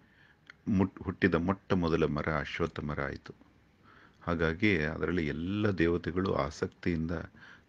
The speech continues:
ನಾಮಕರಣ ಮಾಡಿದ್ ಹೇಗೆ ಸಂತೋಷ ಪಡ್ತೀವೋ ನಾವು ಮಗ್-, ಮಗುವಿಗೆ,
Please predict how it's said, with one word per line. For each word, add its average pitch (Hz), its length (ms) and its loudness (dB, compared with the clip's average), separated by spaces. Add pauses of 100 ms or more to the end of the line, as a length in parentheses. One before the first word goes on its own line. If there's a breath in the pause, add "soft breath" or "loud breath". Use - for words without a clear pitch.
ನಾಮಕರಣ 85 580 0
ಮಾಡಿದ್ 76 440 -2 (120)
ಹೇಗೆ 82 280 2
ಸಂತೋಷ 78 420 -2
ಪಡ್ತೀವೋ 78 440 0
ನಾವು 73 240 -2
ಮಗ್-, 73 540 -4
ಮಗುವಿಗೆ, 78 580 2